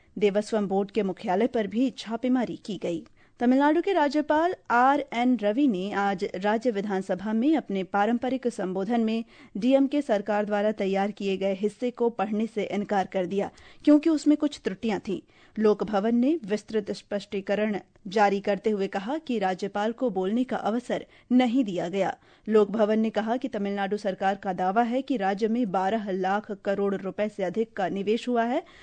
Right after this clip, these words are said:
जो सही नहीं है। प्रधानमंत्री नरेंद्र मोदी ने आज भारत के वस्त्र क्षेत्र के विकास को रेखांकित किया। सोशल मीडिया पोस्ट में श्री मोदी ने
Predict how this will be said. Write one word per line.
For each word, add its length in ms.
जो 180
सही 440
नहीं 340
है। 220
प्रधानमंत्री 560
नरेंद्र 420
मोदी 320
ने 180
आज 300
भारत 500
के 180
वस्त्र 420
क्षेत्र 400
के 180
विकास 420
को 160
रेखांकित 560
किया। 260
सोशल 340
मीडिया 300
पोस्ट 400
में 200
श्री 220
मोदी 280
ने 300